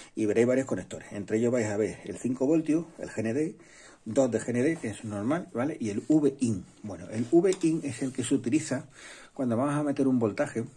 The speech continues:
que está regulado entre, bueno, que está regulado, no, que está en el margen o en el rango de, de seis a veinte voltios que nos dice el fabricante, ¿de acuerdo? Luego, en la realidad y en la práctica, lo aconsejable es que vayamos trabajando siempre entre siete y doce voltios.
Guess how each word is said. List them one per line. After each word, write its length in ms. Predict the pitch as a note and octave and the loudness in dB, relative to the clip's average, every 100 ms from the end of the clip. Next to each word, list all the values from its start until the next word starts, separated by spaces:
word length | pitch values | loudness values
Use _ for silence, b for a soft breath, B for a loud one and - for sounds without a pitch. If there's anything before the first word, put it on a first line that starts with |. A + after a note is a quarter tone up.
| - | -16
que 80 | A2 | -14
está 180 | - G#2+ | -10 -6
regulado 540 | A2 A2 A2+ A#2 A#2+ | -2 2 4 2 0
entre, 640 | B2+ G#2 F2+ G#2 G2+ F#2+ - - | -6 -8 -8 -8 -8 -10 -14 -8
bueno, 200 | B2 A2+ | -6 -6
que 60 | |
está 160 | - B2 | -6 -4
regulado, 240 | B2 A#2 | 0 0
no, 120 | A2 G2 | 0 -4
que 60 | |
está 160 | G2 C3 | -4 -2
en 80 | B2+ | 0
el 120 | A2+ | 0
margen 440 | A#2 C3+ - B2 | -2 -2 -4 -4
o 100 | A2+ | -4
en 60 | F#2 | -4
el 100 | F2+ | -4
rango 380 | B2 C3+ B2+ - B B B B B B - | -2 -2 -2 -12 B B B B B B -6
de, 540 | C3+ A#2 A2 G#2+ G2+ | 2 4 6 4 0
de 140 | G#2 A#2 | -4 -4
seis 260 | - C#3 | 0 0
a 80 | B2 | 2
veinte 280 | A2 A2 A2+ | 0 0 0
voltios 260 | G#2+ A#2 C3 | 0 0 -2
que 80 | |
nos 120 | G#2 F#2+ | -4 -4
dice 200 | G2+ C3 | -4 -6
el 80 | |
fabricante, 520 | - G2+ F2+ - - - - - | -6 -6 -6 -8 -16 -20 -20 -14
¿de 80 | |
acuerdo? 260 | C3 - C3+ | -4 -2 0
Luego, 300 | B2 D3+ D#3+ | 0 0 -2
en 380 | C#3+ B2 B2 A#2+ | -2 -2 -2 -2
la 120 | A2+ | -2
realidad 480 | G#2+ A2+ G#2+ D3+ F3+ | -2 -2 0 -2 -2
y 80 | D#3 | 0
en 80 | A2+ | 0
la 80 | G#2+ | -2
práctica, 420 | D#3+ D3+ C3+ C3+ | 0 2 4 4
lo 80 | B2+ | 2
aconsejable 540 | A2 G#2 G2+ C#3+ D3 | 0 -4 -4 -2 -2
es 40 | |
que 80 | C#3+ | -2
vayamos 320 | A#2+ A#2 B2 | -2 0 -2
trabajando 360 | B2 A2+ A#2 B2 | -4 -6 -4 -4
siempre 280 | B2 A#2 A#2 | -4 -2 -2
entre 240 | A2+ A2+ | -4 -6
siete 380 | - B2 C3+ D3 | -6 -4 -2 -4
y 120 | - | -4
doce 240 | G#2 G2 F#2 | -6 -4 -6
voltios. 380 | F2 F2 - | -6 -6 -12